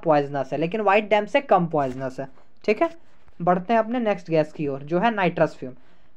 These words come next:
नाइट्रस फ्यूम नाम से भी आपको कुछ कुछ पता चल रहा होगा कि ये नाइट्रोजन है। हाँ, तो बिल्कुल ये नाइट्रोजन ही है।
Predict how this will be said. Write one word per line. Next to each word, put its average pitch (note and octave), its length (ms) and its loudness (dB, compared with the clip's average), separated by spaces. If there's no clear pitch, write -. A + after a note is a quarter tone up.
नाइट्रस F3+ 460 2
फ्यूम A3+ 220 2
नाम G#3+ 260 6
से G#3+ 140 2
भी G#3+ 120 2
आपको G#3 260 6
कुछ B3+ 220 0
कुछ B3+ 160 -2
पता A3+ 260 4
चल A3+ 160 6
रहा G#3+ 160 6
होगा G#3 160 6
कि G#3 120 -6
ये G3+ 100 8
नाइट्रोजन D#3 640 4
है। A#2+ 200 -10
हाँ, C#3 80 -2
तो D3+ 120 -4
बिल्कुल F3 380 2
ये A#3 120 4
नाइट्रोजन F#3 560 4
ही B3 120 6
है। B3+ 140 4